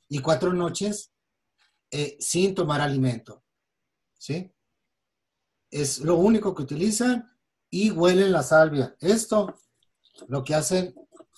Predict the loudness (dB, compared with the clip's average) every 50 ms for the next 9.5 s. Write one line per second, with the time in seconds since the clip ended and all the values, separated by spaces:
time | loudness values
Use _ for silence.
0 | -20 _ -20 _ _ _ _ _ _ _ _ _ _ _ -20 -20 -20 -20 _ -18
1 | -16 -8 -6 -6 -6 -6 -6 -10 -12 -14 -18 -18 _ _ _ _ _ _ _ _
2 | _ _ -2 0 0 0 0 -2 -4 -4 -4 -4 -6 -10 -6 -2 -2 -2 -2 -4
3 | -12 _ _ _ _ _ _ _ _ _ _ _ _ _ _ _ _ _ _ _
4 | _ _ _ _ _ _ _ _ _ _ _ _ _ _ _ _ -4 0 2 2
5 | 2 4 4 2 2 2 0 2 2 2 0 0 -2 -2 2 2 0 0 0 -4
6 | -12 -20 -14 -8 -6 -4 -2 0 0 0 2 4 4 4 2 0 -8 -12 -8 -6
7 | -6 -6 -4 -4 -4 -4 -4 -4 -6 -8 -10 -6 -4 -2 -2 0 -2 -2 -4 -8
8 | -12 _ -12 -12 -12 -12 -16 -20 -20 _ _ -6 -4 -4 -4 -2 -4 -2 -2 0
9 | 0 0 0 -2 -2 -4 -4 -8 -12 -14